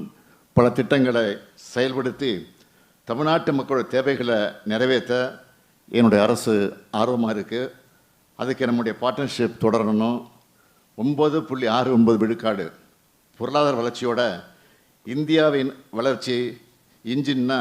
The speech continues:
அது தமிழ்நாடு தான் இருக்கும். இந்த ஆண்டு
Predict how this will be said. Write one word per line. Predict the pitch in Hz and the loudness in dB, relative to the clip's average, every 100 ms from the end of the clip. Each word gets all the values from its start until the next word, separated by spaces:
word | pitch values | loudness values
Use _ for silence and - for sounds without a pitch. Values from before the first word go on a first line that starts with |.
| 107 104 - - _ _ _ _ - | -2 -6 -12 -20 _ _ _ _ -4
அது | 117 117 | -2 0
தமிழ்நாடு | 113 123 120 110 | 2 6 6 6
தான் | 107 117 - | 2 -2 -6
இருக்கும். | 110 110 101 98 - - _ _ _ _ _ | -6 -6 -6 -12 -16 -20 _ _ _ _ _
இந்த | 120 120 | -4 0
ஆண்டு | 127 139 | 0 2